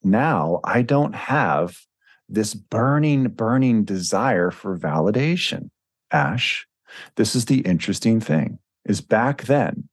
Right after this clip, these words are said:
when I was in my one down and not willing to play that get ten no's game, I had this strong desire to just crawl into someone's lap,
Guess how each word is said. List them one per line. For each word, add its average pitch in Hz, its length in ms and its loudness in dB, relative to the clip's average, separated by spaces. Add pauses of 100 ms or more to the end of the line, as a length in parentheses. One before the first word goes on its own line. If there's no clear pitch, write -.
(260)
when 104 140 2
I 117 160 2
was 143 160 0
in 135 100 2
my 127 140 2
one 123 320 2
down 117 540 0
and 87 340 0
not 101 220 -4
willing 123 240 2
to 113 60 -2
play 113 300 0
that 101 380 0 (160)
get - 220 0
ten 120 320 2
no's 131 480 0
game, 85 440 -6 (340)
I 110 100 2
had 120 240 2
this 127 180 0
strong 147 480 0
desire 127 540 0
to 104 100 -10
just 107 220 -6
crawl 120 460 0
into 110 240 -2
someone's 101 460 0
lap, 76 260 -6